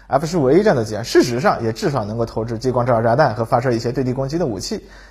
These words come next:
但在日本呢，哎，就是不行，哎，那么限制日本对地攻击武器到底是怎么划线呢？啊，怎么算是进攻性对地武器呢？什么不算呢？啊，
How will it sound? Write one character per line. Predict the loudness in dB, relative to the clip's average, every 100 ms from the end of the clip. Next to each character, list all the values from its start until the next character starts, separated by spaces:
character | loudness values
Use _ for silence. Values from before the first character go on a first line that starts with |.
| -4 2
但 | 4
在 | 4
日 | 4
本 | 2
呢， | 0 -4 -10 -6
哎， | 0
就 | 2 4
是 |
不 | 2
行， | 0 -4 -8 -16 _
哎， | 2 2 0 -8 -20 -6
那 | -2
么 | -2
限 | 0 0
制 | 0
日 | 2
本 | 2 2
对 | 2
地 | 0
攻 | 0 0
击 |
武 | 0 0
器 | -2 -2
到 | -2
底 | -2
是 |
怎 | -4 -4
么 | -4
划 | -4 -4
线 | -2 -2 -4
呢？ | -4 -6
啊， | -6
怎 | 0 0
么 | 0
算 | -2 -4
是 |
进 | -2 0
攻 | 0
性 | 0
对 | 0 0
地 |
武 | -2 -4
器 | -6
呢？ | -8 -8 -14 -4
什 | 0
么 | 2
不 | 0
算 | 2 4 4
呢？ | 0 -6
啊， | -8